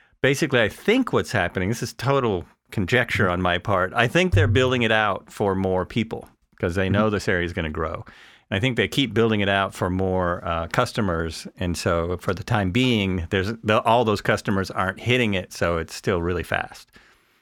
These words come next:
Speaker 2: Well,
Speaker 1: So,
Speaker 2: and they'll
Speaker 1: yeah, we're
Speaker 2: probably
Speaker 1: very
Speaker 2: You'll
Speaker 1: Yeah.
Speaker 2: have, uh, two different things that will happen in that case. So they're,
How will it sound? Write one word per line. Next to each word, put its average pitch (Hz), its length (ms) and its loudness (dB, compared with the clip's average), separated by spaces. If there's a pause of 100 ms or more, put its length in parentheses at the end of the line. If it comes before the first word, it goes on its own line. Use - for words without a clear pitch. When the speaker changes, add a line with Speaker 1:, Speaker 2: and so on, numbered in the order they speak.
(200)
Speaker 2:
Well, 120 120 4
Speaker 1:
So, 120 40 2
Speaker 2:
and 113 100 2
they'll 107 60 2
Speaker 1:
yeah, 104 60 -4
we're - 80 -14 (120)
Speaker 2:
probably 120 260 2
Speaker 1:
very 104 180 0 (1300)
Speaker 2:
You'll 113 160 2
Speaker 1:
Yeah. 110 60 0
Speaker 2:
have, 135 160 6
uh, 98 180 4 (160)
two - 180 2
different 107 340 2
things 95 240 2
that 85 200 2
will 92 140 2
happen 95 420 2 (120)
in 98 80 0
that 90 180 0
case. 95 400 -2
So 95 220 0
they're, 90 180 0